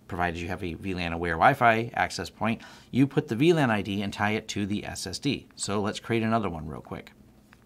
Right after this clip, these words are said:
So we're gonna go create a new network. Wi-Fi network will be,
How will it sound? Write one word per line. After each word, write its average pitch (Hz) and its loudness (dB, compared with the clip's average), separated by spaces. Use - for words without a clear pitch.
So - -2
we're 101 2
gonna 98 2
go 101 0
create 104 -2
a 95 -6
new 98 -2
network. 117 -2
Wi-Fi 113 6
network 120 2
will 101 -4
be, 139 2